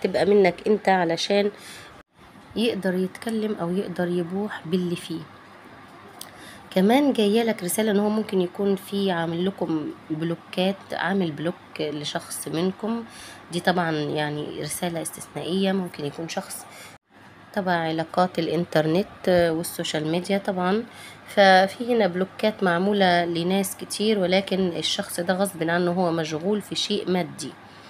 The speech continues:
بيعمل زي ما تقول كده عايز يصنع مستقبله. عندك بقى رسالة هنا بتقول، آه، توكيد، لازم تعمل توكيد يومي بالنمو. دايما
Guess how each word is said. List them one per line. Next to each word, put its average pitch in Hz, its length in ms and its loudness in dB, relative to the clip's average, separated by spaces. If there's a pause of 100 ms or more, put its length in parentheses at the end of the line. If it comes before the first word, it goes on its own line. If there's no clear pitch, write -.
(520)
بيعمل 202 720 4
زي 165 160 2
ما 165 100 0
تقول 190 240 -4
كده 190 320 2
عايز 180 280 4
يصنع 165 340 -2
مستقبله. 151 580 -4 (1120)
عندك 247 320 2 (100)
بقى 214 180 2
رسالة 208 380 0
هنا 208 220 2
بتقول، 196 680 0 (560)
آه، 175 540 2
توكيد، 190 520 0 (260)
لازم 190 320 4
تعمل 190 360 0
توكيد 170 440 -4 (240)
يومي 190 500 2
بالنمو. 175 640 2 (800)
دايما 208 380 4